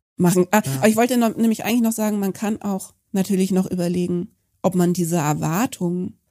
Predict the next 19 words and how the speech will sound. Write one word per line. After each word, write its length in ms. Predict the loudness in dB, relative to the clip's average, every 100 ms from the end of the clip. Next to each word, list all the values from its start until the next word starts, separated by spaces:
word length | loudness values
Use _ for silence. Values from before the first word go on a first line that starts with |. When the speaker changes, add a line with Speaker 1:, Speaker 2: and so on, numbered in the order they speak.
| _ _ _ _
Speaker 1:
aber 340 | 0 2 4 2
auch 340 | 2 2 -2 -18 _ _ -16
seinem 440 | -6 0 2 2
Publikum 960 | 0 -2 -4 -6 -2 -2 0 0 -4 -8 _ _
nehmen 380 | 2 4 4 4
kann, 260 | 0 -2 -2 -2 -2
beziehungsweise 960 | -2 2 2 4 2 2 2 0 0 -4 _ _ _ _ -4
sein 220 | 0 2
Publikum 640 | 2 0 -2 4 4 4
darauf 400 | 4 4 2 2 -2
einschwingen, 1120 | 2 4 6 4 2 0 2 4 4 2 0 -4 _ _ _ _ _ -4
so 300 | 2 4 6
wie 200 | 4 4
wir 240 | 4 4
unsere 380 | 4 2 2 0
Publikümer 720 | 2 0 2 2 4 4 4
ja 200 | 4 4
schon 200 | 2 2
relativ 680 | 2 2 2 2 2 0